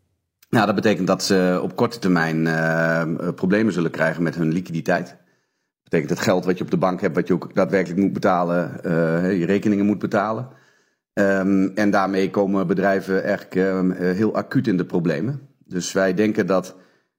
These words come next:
het denken over zo'n prijsplafond, eh, in ieder geval manieren om die enorm gestegen prijzen, soms wel tienvoudigen, om die af te toppen,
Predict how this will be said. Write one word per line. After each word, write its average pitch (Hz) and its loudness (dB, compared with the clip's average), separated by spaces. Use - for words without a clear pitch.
het 90 -2
denken 120 2
over 87 0
zo'n 90 0
prijsplafond, 90 0
eh, 80 0
in 73 -2
ieder 87 2
geval 90 -2
manieren 92 2
om 87 0
die 82 -4
enorm 95 0
gestegen 95 -2
prijzen, 95 -2
soms 92 -4
wel 87 -2
tienvoudigen, 90 0
om 95 -2
die 82 0
af - -2
te - -16
toppen, 78 -4